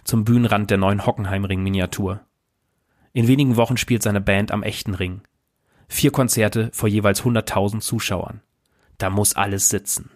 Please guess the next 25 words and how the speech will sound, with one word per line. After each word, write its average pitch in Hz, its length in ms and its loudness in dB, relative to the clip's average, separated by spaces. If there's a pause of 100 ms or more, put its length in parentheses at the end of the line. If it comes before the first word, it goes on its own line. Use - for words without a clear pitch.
(200)
Bloß 190 200 4
ist 147 160 0
Kevin 123 240 2
Russell, 107 580 2
der 104 120 2
Sänger, 110 480 0 (100)
nicht 139 300 -2
der 143 200 -2
allerzuverlässigste 98 920 -2
Genosse. 101 480 -2 (540)
Man 135 120 2
sagt 170 220 2
ihm 156 80 2
lieber, 143 260 2
was 131 140 -2
er 120 80 2
sagen 110 300 0
soll 104 260 2 (180)
und 104 140 -4
wie 110 80 4
er 98 60 4
sich 98 180 -4
zu 120 120 -8
bewegen 107 420 -2
hat. - 240 -14